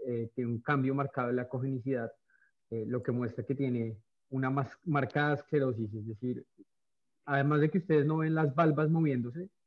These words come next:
si ustedes ven debajo de esa manchita ama-, pues blanquita, se alcanza a ver un pedacito, realmente no se ve mayor movimiento,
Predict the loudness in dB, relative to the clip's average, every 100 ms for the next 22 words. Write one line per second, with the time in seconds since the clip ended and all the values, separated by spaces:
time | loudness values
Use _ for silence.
0 | _ -10 -4 0 2 2 0 2 0 2
1 | 2 2 2 0 0 -4 -4 -6 -4 -4
2 | -4 -8 -6 -2 -2 -2 -4 -4 -4 -8
3 | -16 _ _ _ -2 0 0 0 0 -2
4 | 0 2 2 0 -2 -8 -8 -20 -20 -20
5 | _ -4 2 2 2 2 2 2 2 4
6 | 2 2 2 2 2 0 -4 -14